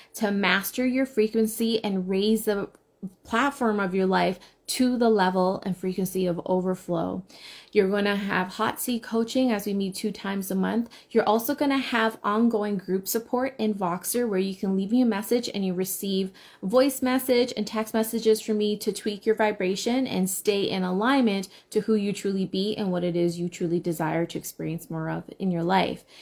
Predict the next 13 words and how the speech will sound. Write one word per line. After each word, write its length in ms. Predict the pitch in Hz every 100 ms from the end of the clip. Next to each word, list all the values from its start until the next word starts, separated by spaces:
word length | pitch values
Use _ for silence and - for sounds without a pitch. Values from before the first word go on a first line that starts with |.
| - - -
You're 120 | 233 -
also 300 | 202 214 254
gonna 280 | 262 254
have 260 | 254 226 220
access, 600 | - 185 - 220 208 214 -
lifetime 640 | 214 214 254 370 - 233 190
access 580 | 170 170 - 190 202 -
to 220 | - 214
the 180 | 190 -
online 420 | 202 208 214 190 190
Portal 480 | - 254 330 349 302
to 120 | -
Overflow. 680 | 202 190 190 - 180 180